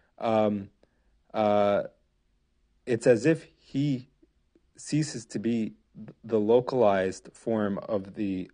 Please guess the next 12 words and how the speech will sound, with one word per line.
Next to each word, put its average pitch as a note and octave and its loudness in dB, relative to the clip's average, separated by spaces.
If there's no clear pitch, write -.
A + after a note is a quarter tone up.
of G2 -6
the F#2+ -6
omnipresent G#2+ -4
formless A#2+ -4
one, E2 -12
he D3+ 0
becomes C3 0
Christ A2+ 2
everywhere, F#2+ -4
Christ - -4
in F#2+ -8
everything. G2+ -8